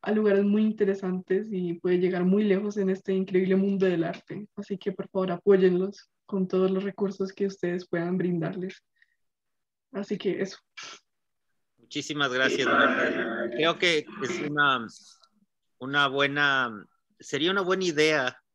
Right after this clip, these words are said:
Speaker 2: eh, traerlos a, a este espacio, a, a Hablemos de Arte a tus papás, para que nos hablen un poquito de, de, desde esa visión, ¿no? De como padre, cómo apoyar a una persona que el día de, el día de, el día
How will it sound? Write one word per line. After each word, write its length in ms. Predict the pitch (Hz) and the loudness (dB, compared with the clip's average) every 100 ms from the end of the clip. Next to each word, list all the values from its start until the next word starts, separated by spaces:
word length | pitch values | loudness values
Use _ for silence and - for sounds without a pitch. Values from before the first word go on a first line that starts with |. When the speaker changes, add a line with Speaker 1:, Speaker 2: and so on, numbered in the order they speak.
| _ | _
Speaker 2:
eh, 340 | - 117 113 113 | -8 -4 -4 -4
traerlos 420 | - 127 131 139 127 | 0 2 2 0 0
a, 160 | 120 113 | -2 0
a 80 | 123 | -4
este 220 | - 131 | -2 -8
espacio, 580 | - 131 127 131 123 110 | 0 2 2 2 0 0
a, 220 | 104 104 | -4 -4
a 160 | - | -2
Hablemos 400 | 107 117 127 135 | 0 0 -2 -2
de 100 | 120 | -2
Arte 260 | 120 120 131 | 0 0 -2
a 80 | 123 | -8
tus 160 | 113 | -12
papás, 460 | - 92 - 113 113 | -8 -8 0 0 0
para 160 | 107 101 | -4 -6
que 100 | 104 | -8
nos 140 | 107 | -2
hablen 260 | 120 135 131 | 0 0 -4
un 140 | 135 | -8
poquito 480 | 131 - 127 - 123 | -10 -8 -10 -4 -2
de, 220 | 110 104 | -2 -4
de, 220 | 95 98 _ | -6 -8 _
desde 240 | 113 107 131 | -2 0 0
esa 180 | 165 | 0
visión, 480 | 147 123 - 175 147 | -2 -4 -2 -2 0
¿no? 260 | 110 113 175 _ _ | -4 -6 -12 _ _
De 240 | 107 113 110 | -2 -2 -2
como 320 | 117 117 - | -4 -4 -2
padre, 440 | 127 139 151 147 147 | 2 2 2 -4 -4
cómo 200 | 135 135 | -6 -6
apoyar 640 | 131 123 120 131 131 - _ _ | -4 -4 -2 0 -2 -4 _ _
a 80 | 117 | -6
una 240 | 120 135 | -2 -2
persona 420 | 135 127 139 139 135 | -2 -4 -2 -2 -2
que 80 | |
el 80 | 131 | -6
día 260 | 120 135 139 | -2 0 2
de, 120 | 135 | 0
el 200 | - 123 | -2 -4
día 220 | 127 135 135 127 117 107 104 104 - | -2 -2 0 0 -2 -4 -6 -8 -4
de, 240 | 131 120 120 | -4 -4 -6
el 180 | 123 | -6
día 540 | 113 147 151 135 120 | -2 0 2 2 0